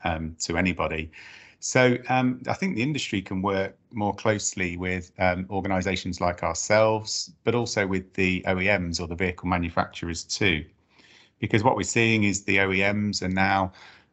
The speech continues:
um, you know, much more, or they're increasingly receptive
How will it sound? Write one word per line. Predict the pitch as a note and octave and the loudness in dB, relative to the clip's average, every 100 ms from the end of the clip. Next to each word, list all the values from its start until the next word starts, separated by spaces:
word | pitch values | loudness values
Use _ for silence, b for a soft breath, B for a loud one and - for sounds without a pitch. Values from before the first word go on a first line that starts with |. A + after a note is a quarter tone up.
| - | -2
um, | G2+ F#2+ F#2+ G2 F#2+ A#2+ | 0 2 0 -2 -4 -2
you | G#2 | -2
know, | F#2 | 0
much | A2 B2+ C#3+ D3+ C#3 - - B2 | 0 2 2 2 0 -2 -4 0
more, | A2+ A2 G#2+ G#2 | 2 2 2 2
or | G#2 G2+ | 2 2
they're | G#2+ | 2
increasingly | A2 - C3+ B2 A#2+ A2 G2+ | 0 0 2 2 2 0 2
receptive | F#2+ F#2 - - - F2 E2 | 0 2 0 0 -4 -4 -6